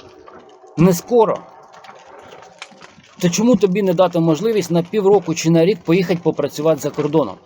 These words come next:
І тим же самим допомагати своїй країні. В цьому питанні, я вважаю, треба робити висновки і змінювати рішення стосовно заборони виїзду чоловіків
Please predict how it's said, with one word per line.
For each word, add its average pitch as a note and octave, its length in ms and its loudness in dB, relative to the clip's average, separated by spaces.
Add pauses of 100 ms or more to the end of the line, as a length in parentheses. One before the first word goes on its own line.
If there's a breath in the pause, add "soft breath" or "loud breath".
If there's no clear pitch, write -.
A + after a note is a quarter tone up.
(580)
І A#3 120 -4
тим A3+ 320 0
же F3+ 140 2
самим G3+ 380 0
допомагати D3+ 580 -4
своїй C#3 320 -6
країні. A2+ 420 -8 (3500)
В - 80 -18
цьому F#3+ 340 0
питанні, D#3+ 600 -2 (680)
я B2+ 140 0
вважаю, C3+ 400 0
треба A#2+ 380 0 (440)
робити C#3+ 360 -2
висновки C#3 640 -2 (100)
і C3+ 340 -6 (160)
змінювати C3 680 0
рішення G#2+ 420 -4
стосовно A2 480 -8
заборони A2 500 -4
виїзду G2 300 -12
чоловіків G#2+ 540 -10